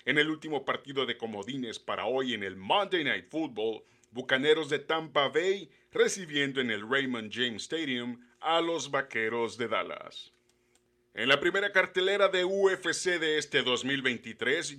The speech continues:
U F C Vegas número sesenta y siete, Sean Strickland se impuso a Nassourdine Imavov por decisión unánime, mientras que en la coestelar de peso pluma, Dan Ige derrotó en el segundo asalto y por la vía del knockout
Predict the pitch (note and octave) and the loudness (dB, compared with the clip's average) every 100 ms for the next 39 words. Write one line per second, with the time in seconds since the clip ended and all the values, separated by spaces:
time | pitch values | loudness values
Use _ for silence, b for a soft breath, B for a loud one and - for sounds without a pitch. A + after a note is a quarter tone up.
0 | C3 D#3 C#3+ - C3+ B2+ B2+ A#2 G#2 A#2 | -4 2 2 0 -6 0 2 2 -2 -4
1 | B2 A2+ G2+ G#2 G#2 F#2 F#2 - D#3 D#3 | -2 -2 -4 -10 -10 -8 -10 -8 -4 -4
2 | - A#2 G2+ B B - C#3+ D3+ C#3+ - | -2 -4 -4 B B 2 2 2 -2 -2
3 | G#3+ A3 A3 G#3 G3+ F#3+ E3 - E3 D#3 | -2 -2 -4 -2 0 -2 -2 -8 -6 -2
4 | D#3 C3+ C3 A#2 C3 A#2 C#3 C#3 A#2+ G#2 | 0 0 -2 -2 -2 0 -2 -2 -2 0
5 | A2+ D#3 D#3 - B B E3+ E3 D3 C3+ | 4 6 6 -2 B B 0 0 -2 -2
6 | C3+ C3 C3+ D3 F#3 G3+ F3+ B2+ E2+ - | -2 -2 0 2 0 -2 -2 -4 -4 -10
7 | b b A#2 A2+ B2 - A#2+ A2+ G#2 - | b b -10 -4 -4 -2 -2 0 -2 -2
8 | G#2+ - G#2+ A2+ C3+ B2 A2 G#2 B2+ A#2+ | -6 -4 -2 2 2 2 -2 -4 -2 -2
9 | G#2+ - D3 D3 A#2 A2+ F#2 B2 C#3 C#3+ | -4 -4 -2 -2 -4 -6 -4 -2 -2 -4
10 | - F3 F3 E3 E3+ D#3 D#3+ D#3 D3+ D3+ | -8 -8 -2 0 2 2 4 2 2 0
11 | C#3 A#2+ B2+ A#2+ B2 G#2 - C#3+ C#3+ B2 | 0 -2 -4 -4 -4 -4 0 -2 0 -6
12 | B2 A2+ G2+ F2+ F#2+ G#3 G#3 E3 C#3+ - | -4 -6 -2 -4 -2 0 0 0 -2 2
13 | B2+ A#2+ A#2+ | 2 4 0